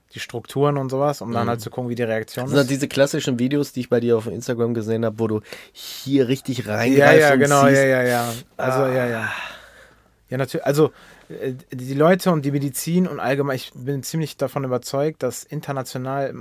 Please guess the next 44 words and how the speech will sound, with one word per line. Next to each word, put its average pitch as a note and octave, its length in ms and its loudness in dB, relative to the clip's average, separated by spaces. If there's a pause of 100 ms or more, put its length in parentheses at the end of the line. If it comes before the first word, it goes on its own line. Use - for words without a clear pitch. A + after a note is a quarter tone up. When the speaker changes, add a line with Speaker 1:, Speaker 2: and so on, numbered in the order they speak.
Speaker 1:
die A#2+ 120 -10
Leute C3 260 -2
nicht D#3 160 -8
so D3 80 -6
auf A2 80 -6
dem C#3 100 -10
Schirm C#3+ 260 -6
haben, C3+ 120 -6
wie B2 60 -8
viel - 180 -8
Muskulatur B2+ 500 -6
ausmacht. - 440 -14 (840)
Also A2+ 240 -6
Muskulatur C3 640 -4
und A#2 80 -6
Muskulatur B2 500 -6
gehört A#2+ 200 -2
auch G2+ 100 -8
Bindegewebe B2 640 -4
und A#2 100 -4
so A2 120 -6
wird A#2 120 -6
ja A2+ 60 -6
davon G#2+ 240 -6
versorgt. A#2 520 -6 (520)
Wie B2 100 -8
viel F#3 260 -2
das C#3+ 180 2
ausmacht, B2 460 -6
selbst C3+ 320 -4
bei A#2+ 280 -2 (160)
verschiedensten D3+ 760 -10
Sachen. A#2+ 180 -6
Ich A2+ 80 -10
hab A2 80 -14
Sachen C3 260 -2
erlebt, A2+ 260 -10
kannst, - 300 -16 (140)
kannst - 220 -18
du A#2 40 -12
dir A2 60 -10
nicht G#2 100 -14
vorstellen. - 520 -18
Speaker 2:
Hm. G2 260 -16